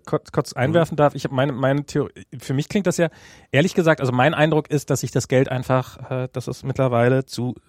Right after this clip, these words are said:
Speaker 1: zu, zu sehr falsch verteilt ist. Wir haben, ähm, wir haben, ähm, eine, ähm, eine Mittelschicht und eine Unterschicht, ähm, die, also die Unterschicht sowieso schon immer von der Hand in den Mund lebt.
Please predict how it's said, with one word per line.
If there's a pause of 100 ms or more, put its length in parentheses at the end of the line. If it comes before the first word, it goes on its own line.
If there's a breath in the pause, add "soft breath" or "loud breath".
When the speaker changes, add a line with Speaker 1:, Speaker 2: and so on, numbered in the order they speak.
(300)
Speaker 1:
zu, (100)
zu
sehr
falsch
verteilt
ist.
Wir
haben,
ähm, (440 loud breath)
wir
haben,
ähm,
eine,
ähm,
eine
Mittelschicht
und
eine
Unterschicht,
ähm, (400 loud breath)
die,
also
die
Unterschicht
sowieso
schon
immer
von
der
Hand
in
den
Mund
lebt.